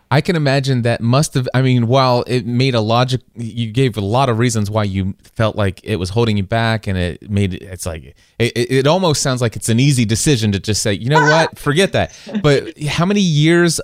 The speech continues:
Speaker 1: of branding did you have behind Ca-, Cali Lewis?
Speaker 2: Ten years.
Speaker 1: So ev-
Speaker 2: Ten years of
Speaker 1: so you, you
Speaker 2: branding.
Speaker 1: figure everybody who's ever heard you for ten years in any media outlet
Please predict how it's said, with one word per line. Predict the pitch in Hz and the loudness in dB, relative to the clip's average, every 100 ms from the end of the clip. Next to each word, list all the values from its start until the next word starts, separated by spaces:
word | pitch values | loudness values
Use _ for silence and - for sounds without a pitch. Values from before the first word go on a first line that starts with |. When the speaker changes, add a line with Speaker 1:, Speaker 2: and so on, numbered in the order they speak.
| 127 | 0
Speaker 1:
of | 127 123 117 104 | 2 2 0 -2
branding | 110 113 117 135 131 117 107 | -2 2 2 0 0 0 0
did | 107 | -2
you | 110 101 | 0 -2
have | 107 107 | 0 -2
behind | 101 95 101 95 92 | -4 -4 -4 -6 -8
Ca-, | 101 - - | -12 -14 -12
Cali | - 101 98 | -6 -2 0
Lewis? | 90 101 80 - | 2 0 0 -4
Speaker 2:
Ten | 262 233 233 - | -4 -4 -8 -12
years. | 202 196 156 139 139 - - - - | -4 -2 -2 -6 -6 -10 -12 -20 -10
Speaker 1:
So | - 127 - | -2 -2 2
ev- | 147 175 | 2 2
Speaker 2:
Ten | 240 233 | 0 -2
years | 202 196 - - | -2 -4 -6 -8
of | 143 | -2
Speaker 1:
so | |
you, | 156 | -2
you | |
Speaker 2:
branding. | 147 160 | 2 2
Speaker 1:
figure | 196 185 160 127 110 - _ _ _ _ - | 2 2 4 4 2 -2 _ _ _ _ 0
everybody | 156 185 214 196 165 165 151 | 2 4 2 2 2 4 2
who's | 135 127 - | 2 0 0
ever | 139 147 160 | -2 2 2
heard | 143 147 147 139 | 2 2 2 2
you | 120 | -2
for | - 117 | -2 -2
ten | - 131 135 127 | 0 0 0 0
years | 123 120 104 98 | 2 2 4 2
in | 101 107 - | 0 -4 -2
any | 131 139 147 | 0 2 2
media | 131 127 127 127 123 | 2 2 2 2 0
outlet | - 110 - 110 107 | -2 -4 -2 -2 -2